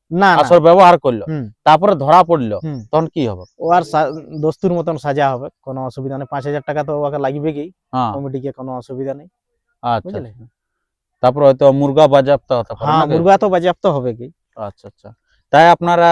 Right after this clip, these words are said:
Speaker 2: ওইসব কিন্তু কেউ করবেন নাই।
Speaker 1: হুম।
Speaker 2: মোরগ, মোরগের মতন খেলতে দিবেন, কেউ বিষাক্ত জিনিস ব্যবহার করতে পারবেন না নাকি?
Speaker 1: হুম।
Speaker 2: আচ্ছা।
Speaker 1: আর ও টানা ঠেলা যেমন
Speaker 2: টানা
Speaker 1: মানে
Speaker 2: ঠেলা,
Speaker 1: চলবে
Speaker 2: ধরা,
Speaker 1: না,
Speaker 2: এইসব
Speaker 1: লেবেল মানে ছাড়িয়ে দিতে হবে।
Speaker 2: লেবেল ছাড়িয়ে দিতে হবে।
Speaker 1: হ্যাঁ।
Speaker 2: হয়তো কোনো একটা কারণ বশত হবে,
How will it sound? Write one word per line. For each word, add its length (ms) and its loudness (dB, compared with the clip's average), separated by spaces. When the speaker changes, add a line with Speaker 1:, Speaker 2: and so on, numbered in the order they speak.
Speaker 2:
ওইসব 280 2
কিন্তু 260 -6
কেউ 180 0
করবেন 340 0
নাই। 240 -8
Speaker 1:
হুম। 240 -14
Speaker 2:
মোরগ, 300 2
মোরগের 320 2
মতন 260 -2
খেলতে 360 0
দিবেন, 220 -4
কেউ 180 0
বিষাক্ত 400 -8
জিনিস 240 -10
ব্যবহার 300 0
করতে 320 -10
পারবেন 300 -4
না 60 -10
নাকি? 260 -6
Speaker 1:
হুম। 140 -20
Speaker 2:
আচ্ছা। 300 -20
Speaker 1:
আর 120 -8
ও 60 -4
টানা 300 -4
ঠেলা 260 0
যেমন 260 -6
Speaker 2:
টানা 160 0
Speaker 1:
মানে 140 -2
Speaker 2:
ঠেলা, 180 -2
Speaker 1:
চলবে 120 2
Speaker 2:
ধরা, 100 2
Speaker 1:
না, 120 -2
Speaker 2:
এইসব 120 0
Speaker 1:
লেবেল 260 6
মানে 200 0
ছাড়িয়ে 320 4
দিতে 120 -6
হবে। 180 0
Speaker 2:
লেবেল 220 8
ছাড়িয়ে 300 4
দিতে 140 -6
হবে। 120 -4
Speaker 1:
হ্যাঁ। 180 -14
Speaker 2:
হয়তো 300 6
কোনো 300 6
একটা 160 4
কারণ 180 8
বশত 300 4
হবে, 280 6